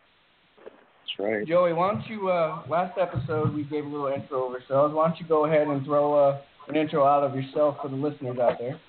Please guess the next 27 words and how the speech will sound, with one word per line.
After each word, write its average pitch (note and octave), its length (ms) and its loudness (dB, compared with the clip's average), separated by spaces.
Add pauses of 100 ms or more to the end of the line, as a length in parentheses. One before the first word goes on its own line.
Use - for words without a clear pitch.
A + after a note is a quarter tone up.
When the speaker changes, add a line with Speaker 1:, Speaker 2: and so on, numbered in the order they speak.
(1900)
Speaker 1:
Oh, A2 180 0
wow. F#2+ 520 2 (520)
Wow. G2 420 4 (520)
Um, C#3+ 420 2 (300)
I'm D3+ 80 -16
not B2+ 100 -12
really, A#2 220 -8
really, A#2+ 140 -4 (300)
really C3+ 240 -4 (120)
sure D3 80 -8
what B2+ 140 -10
to A2+ 60 -14 (120)
say B2+ 180 0
about G#2+ 260 -2
myself. G#2 500 -2 (140)
Um, A2 400 -2 (1700)
I, F#2+ 200 -2
uh, F#2 280 -4
live C#3+ 200 4
in D3+ 120 2
Denver, D3 400 0 (300)
um, A2 340 -12
so A2+ 220 -10
pretty C3 160 -8
much A#2+ 180 -8
have A#2 200 -4
access A2+ 380 -2